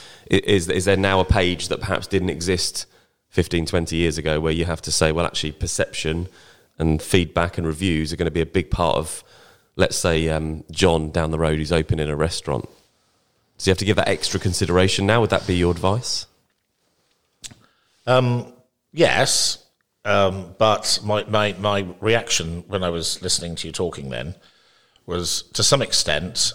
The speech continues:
Speaker 2: um, this should not require a, a, a special initiative or, uh, be, be off, off, off-piste, if, if you like. Um, I sent,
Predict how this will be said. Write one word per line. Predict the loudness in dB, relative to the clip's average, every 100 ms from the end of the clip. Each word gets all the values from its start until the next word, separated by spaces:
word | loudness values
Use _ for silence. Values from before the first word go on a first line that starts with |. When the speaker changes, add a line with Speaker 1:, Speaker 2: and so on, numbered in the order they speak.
| -4
Speaker 2:
um, | -2 -2 -2 -6 -8 _ _ _ _ _ _ _ _ _
this | -2 0 2 0 -4 -2
should | 0 0 0
not | -2 -2
require | -2 2 2 2
a, | 0 0
a, | -4 -6 -6 -4
a | -4
special | -2 -2 -2 -2
initiative | -2 -2 -2 -4 -6 -4
or, | -4 -2 -2 -6 -14 _ _ _ _ _
uh, | -6 -4 -4 -8 -10
be, | -10 -12 -10
be | -8 -2
off, | -2 -2 -8 0
off, | 2 2 -6 -16 -20 _
off-piste, | -8 -6 -6 -2 0 0 -4 -16 _ _ _ _ -14
if, | -12
if | -10 -10
you | -6
like. | -4 -6 -8 -20 -20 _ _ _
Um, | -6 -4 -6 -12 _ _ -20 _ _ -4
I |
sent, | 0 0